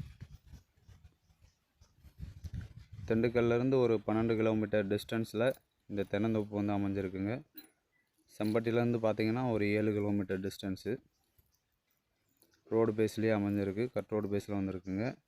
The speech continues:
மெயின் ரோட்லேருந்து ஒரு இரநூறு மீட்ரு கட் ரோடு பேஸுக்குள்ள இந்த தோட்டம் வந்து அமைஞ்சிருக்குங்க. ஒரு கிணறு, ஃப்ரீ இ பி சர்வீஸு. கிணறு வந்து பார்த்தீங்கன்னா,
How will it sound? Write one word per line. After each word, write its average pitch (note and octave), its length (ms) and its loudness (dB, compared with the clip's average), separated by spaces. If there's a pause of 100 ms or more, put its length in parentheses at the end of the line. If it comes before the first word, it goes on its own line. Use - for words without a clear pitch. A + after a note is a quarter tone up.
(800)
மெயின் A2 280 2
ரோட்லேருந்து A2+ 580 2 (460)
ஒரு G#2 200 2 (680)
இரநூறு A2+ 400 0
மீட்ரு A2+ 340 0 (200)
கட் G#2 200 0
ரோடு A#2 180 4
பேஸுக்குள்ள G#2+ 440 -2 (800)
இந்த G2+ 100 -2
தோட்டம் A2 340 2
வந்து G#2 160 2
அமைஞ்சிருக்குங்க. G#2 640 -2 (1500)
ஒரு G#2+ 200 0
கிணறு, A#2 480 0
ஃப்ரீ A#2 300 0
இ A2 160 2
பி A2+ 160 0
சர்வீஸு. G#2+ 640 -2 (1500)
கிணறு A#2 240 0
வந்து A2 200 0
பார்த்தீங்கன்னா, G#2 500 0